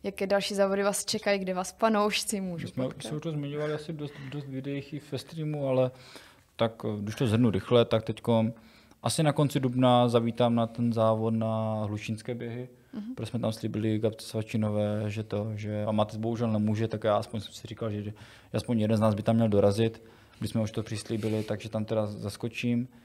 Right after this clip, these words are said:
Speaker 2: protože Matěj bude na důležitém závodě jako co v otce, takže to je strašně, jako to naprosto chápu, takže, takže tam asi pojedu.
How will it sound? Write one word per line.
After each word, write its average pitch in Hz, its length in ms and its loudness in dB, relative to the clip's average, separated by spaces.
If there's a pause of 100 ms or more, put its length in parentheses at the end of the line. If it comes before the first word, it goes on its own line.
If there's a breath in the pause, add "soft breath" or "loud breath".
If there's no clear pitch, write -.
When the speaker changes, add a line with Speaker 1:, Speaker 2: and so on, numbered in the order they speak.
(180 loud breath)
Speaker 2:
protože 110 200 0
Matěj 107 220 2
bude 110 140 2
na 110 80 4
důležitém 110 540 0
závodě 104 380 2
jako 110 240 -2
co 110 140 -6
v 104 80 -4
otce, 104 440 -4
takže 98 200 -4
to - 60 -10
je 101 40 -8
strašně, 107 400 -4 (360)
jako 101 240 -4
to - 120 -2
naprosto 104 340 0
chápu, 113 420 -4 (160)
takže, 104 320 -4
takže 107 200 -4
tam 107 160 -2
asi 117 180 -4
pojedu. 120 500 0